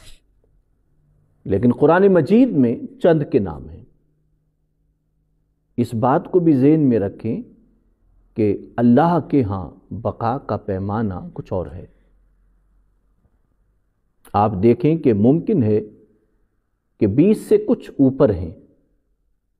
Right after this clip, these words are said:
अंबिया का जिक्र। अगर बीस पच्चीस के करीब अंबिया हैं जिनका नाम कुरान मजीद डिस्कस करता है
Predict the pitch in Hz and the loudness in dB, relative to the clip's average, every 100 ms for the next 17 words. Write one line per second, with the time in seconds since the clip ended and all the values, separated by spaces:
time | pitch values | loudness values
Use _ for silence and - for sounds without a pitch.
0 | _ - 107 98 98 98 95 101 90 82 | _ -10 -6 -4 -2 -2 -4 -8 -12 -12
1 | 82 - _ _ _ _ _ _ _ _ | -16 -20 _ _ _ _ _ _ _ _
2 | _ _ _ _ _ _ 98 101 110 92 | _ _ _ _ _ _ -6 -2 -2 -2
3 | - _ _ _ _ _ 113 127 139 - | -12 _ _ _ _ _ 0 0 0 0
4 | - 143 214 208 185 - 190 147 165 - | -2 2 -2 0 -2 2 2 2 2 -2
5 | 113 110 110 139 120 95 87 _ _ _ | -2 0 0 0 0 -6 -12 _ _ _
6 | _ _ _ 104 113 107 120 104 104 123 | _ _ _ -10 -6 -2 -2 0 0 0
7 | 147 117 - 107 104 107 98 92 117 120 | 0 -4 -6 -4 -4 -4 -4 -4 -4 -4
8 | - 143 - - - 117 - 90 90 80 | -2 -4 -4 -10 -6 -6 -6 -10 -10 -12